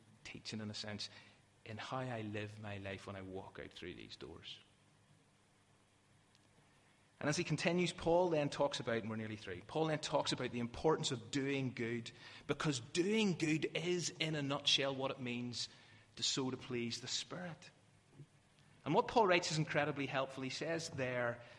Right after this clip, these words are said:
"Let's not get tired of doing what's good. At just the right time, we will reap a harvest of blessing if we don't give up." You see, I think Paul realizes that as Christians, we sometimes get tired of doing good. Don't we?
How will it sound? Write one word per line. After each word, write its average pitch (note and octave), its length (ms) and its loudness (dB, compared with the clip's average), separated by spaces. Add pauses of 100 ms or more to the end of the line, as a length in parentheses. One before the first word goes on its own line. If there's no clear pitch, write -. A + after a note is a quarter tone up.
"Let's G3+ 420 2
not D#3+ 280 0
get - 240 -6
tired F#2+ 560 -4
of G#2 200 -12
doing F#2+ 280 -8
what's F#2 240 -8
good. - 160 -10 (1800)
At - 120 -6
just G3 240 2
the G3+ 100 8
right D#3+ 240 4
time, C#3 280 2
we C3 120 0
will A#2+ 160 2
reap C3+ 340 -2
a C3 60 -4
harvest - 560 -4
of - 140 -6
blessing A#2+ 380 0
if A#2 120 -6
we A2+ 100 -4
don't A#2+ 380 -4
give A2 200 -6
up." A2 140 -2
You - 60 -6
see, B2+ 180 -4
I E3+ 100 -2
think D#3 340 -6 (100)
Paul B2 200 0
realizes A2+ 440 -4
that A2 140 -6
as G#2+ 120 -8
Christians, - 640 -8
we D3 360 -8
sometimes G#2+ 720 -8
get - 220 -16
tired F#2 380 -14
of F#2 100 -16
doing F2+ 300 -16
good. - 300 -16 (1900)
Don't - 180 2
we? G#2 80 -12